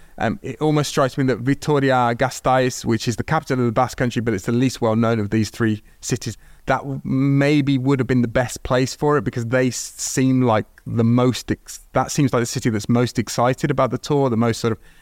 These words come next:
exhibitions, things going on to do with the Tour de France, also the hometown of Joseba Beloki.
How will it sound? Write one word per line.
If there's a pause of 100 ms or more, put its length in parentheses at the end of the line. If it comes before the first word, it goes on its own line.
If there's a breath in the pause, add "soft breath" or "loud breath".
(120)
exhibitions,
things
going
on
to
do
with
the
Tour
de
France,
also (320 soft breath)
the
hometown
of
Joseba
Beloki.